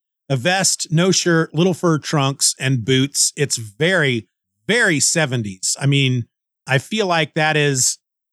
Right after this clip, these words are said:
something you would see on a lot of seventies sci-fi fantasy movies is guys with no shirts on and little trunks and, and vests and whatnot. <laughs> And, uh, it's not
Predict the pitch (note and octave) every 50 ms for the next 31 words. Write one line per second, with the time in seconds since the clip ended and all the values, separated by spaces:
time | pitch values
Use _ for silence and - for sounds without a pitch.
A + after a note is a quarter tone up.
0 | - - - - F3+ D#3+ C3+ D#3 D#3+ D#3 D#3 D3+ C#3 C#3+ B2 - - D#3 D#3 D3
1 | C#3+ C3+ C3 B2+ C3 C3+ C3+ C3+ C3 B2+ A#2+ A#2+ A#2+ - - C#3+ C3 A#2 B2+ B2
2 | B2+ B2 A#2+ A2+ - - - C#3 B2 A#2+ A2 - B2+ A#2+ A2+ A2+ - C3 B2+ A#2+
3 | A#2 A2+ - - A#2 A2+ A2+ A2 G2+ G#2+ G#2 G#2 G2 F#2 G#2 G2+ G2 - - _
4 | _ _ _ _ _ - B2 C3+ B2+ A#2+ B2 A#2+ - - A#2+ - B2+ A#2+ A#2 A2+
5 | - - C3 A#2 A2+ - C3 A#2 A#2 A2+ A2 A2 A2 A2+ A#2 A#2 A2 G#2 - -
6 | B2 A#2 A2 A2 - - - - A2+ G#2+ A2+ - C3+ A2+ A2 G#2 F#2 A2+ A2 G#2+
7 | F#2 - - - - - G#2+ G2+ G2+ A2 C3 D3+ A#2+ G#2+ G#2 A2 G#2 - - G2+
8 | D#3 C#3 - - B2+ - - D#3 C#3 C#3 C3 A#2+ _ _ _ _ _ _ _ _
9 | - F#3+ F#3 - - A3 G#3+ G#3+ G#3+ G#3 G#3+ -